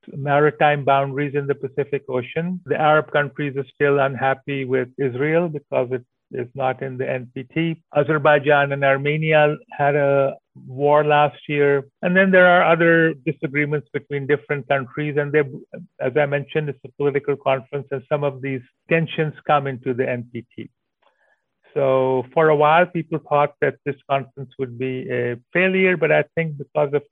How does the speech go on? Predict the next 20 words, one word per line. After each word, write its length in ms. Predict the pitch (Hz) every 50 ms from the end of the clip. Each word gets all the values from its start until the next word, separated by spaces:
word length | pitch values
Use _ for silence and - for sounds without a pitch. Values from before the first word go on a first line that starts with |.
| _ -
covid 420 | 131 131 127 143 156 180 165 156
and 120 | 139 135 131
the 80 | 131
delay, 560 | 123 117 127 123 120 123 127 135 156 185 180 -
people 320 | 151 147 143 - 156 156
now 540 | 147 147 147 143 143 143 139 143 143 143 139
want 560 | 139 135 139 135 131 131 139 143 147 147 143 - _ _
to 80 | - 147
compromise 800 | - - 139 135 127 123 - 151 147 147 143 143 143 147 151 147 - 143
and 180 | 139 131 123
to 100 | - 139 131 _ -
try 220 | - 143 135 135
to 180 | 135 135 - 127
make 300 | 123 123 120 110 - -
it 80 | 107 -
a 60 | 113 104 - _
success. 400 | - - _ _ 113 101 101 - _ _ _ -
But 280 | 120 120 131 131 127 135
it 120 | 135 123
is 120 | 143 135